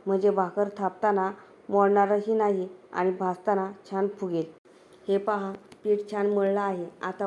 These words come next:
उंडा करते आणि चपटा हाताने करते. पोळपाटावर कोरडं पीठ घालते आणि उंड्यालाही कोरडं पीठ लावते. त्यामुळे भाकर खाली चिकटणार नाही आणि थापताना पटपट सरकेल. पीठ मऊसूत मळलं की भाकर छान थापायला येते.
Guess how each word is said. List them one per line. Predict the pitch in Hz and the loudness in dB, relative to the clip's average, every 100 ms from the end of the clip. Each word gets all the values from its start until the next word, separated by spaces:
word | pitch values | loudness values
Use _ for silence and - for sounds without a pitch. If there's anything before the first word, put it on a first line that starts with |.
| - | -2
उंडा | 196 196 196 | 0 0 -2
करते | 190 190 190 175 - | -2 -4 -4 -8 -8
आणि | 185 190 | -4 -4
चपटा | 190 196 196 202 | -4 -8 -6 -6
हाताने | 190 190 185 | -6 -4 -4
करते. | 190 185 170 165 160 | -2 -4 -6 -12 -8
पोळपाटावर | 190 185 196 208 196 185 | -6 -4 -2 -2 -2 -2
कोरडं | 185 196 190 | -2 0 0
पीठ | 196 202 | 0 -2
घालते | 202 196 170 175 175 - | -2 -4 -6 -8 -8 -6
आणि | 196 185 185 | -4 -4 -4
उंड्यालाही | 190 180 202 190 190 180 185 190 - - - | -6 -4 -2 0 -2 -4 -6 -8 -14 -20 -4
कोरडं | 208 190 196 | 0 2 2
पीठ | 196 190 | 0 -2
लावते. | 185 175 165 156 190 | -2 -4 -6 -8 -4
त्यामुळे | 185 190 190 190 | -2 0 -2 -2
भाकर | 180 180 196 | -6 -6 -6
खाली | 196 185 190 190 | -6 -6 -6 -8
चिकटणार | 202 190 190 202 | -6 -6 -2 -2
नाही | 196 185 170 175 - - - | -2 -2 -6 -10 -20 -20 -6
आणि | 196 196 | -2 -2
थापताना | 196 180 - 202 185 185 | -4 -8 -4 -2 -2 -4
पटपट | 202 185 - 196 | -4 -4 -2 -4
सरकेल. | 196 196 - 165 165 - - - | -2 -4 -4 -10 -12 -20 -8 -4
पीठ | 202 202 | -2 0
मऊसूत | 196 202 202 202 | 2 2 0 -2
मळलं | 202 202 190 185 - | 0 2 0 -4 -6
की | 196 | -6
भाकर | 196 196 196 202 202 | -2 -4 -4 -6 -4
छान | 190 196 | -6 -6
थापायला | 185 185 180 | -6 -4 -4
येते. | 185 175 175 156 | -4 -4 -8 -12